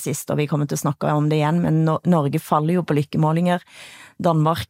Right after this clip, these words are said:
eh, driver og finner ut hvem det er som er lykkeligst, eh, for dere, det er nå på andre plass.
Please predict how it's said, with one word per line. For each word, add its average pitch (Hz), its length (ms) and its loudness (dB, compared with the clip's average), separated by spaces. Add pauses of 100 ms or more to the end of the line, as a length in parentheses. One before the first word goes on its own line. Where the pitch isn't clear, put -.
eh, 165 320 2
driver 165 300 0
og - 60 -8
finner 160 280 2
ut 165 240 -2
hvem 160 240 0
det 156 140 0
er - 60 0
som 160 200 0
er 156 480 0
lykkeligst, 170 640 -4
eh, 160 100 0
for 165 140 -6
dere, 156 300 0 (180)
det - 300 -4
er - 20 0
nå 156 160 0
på - 80 0
andre 160 240 0
plass. 214 300 -4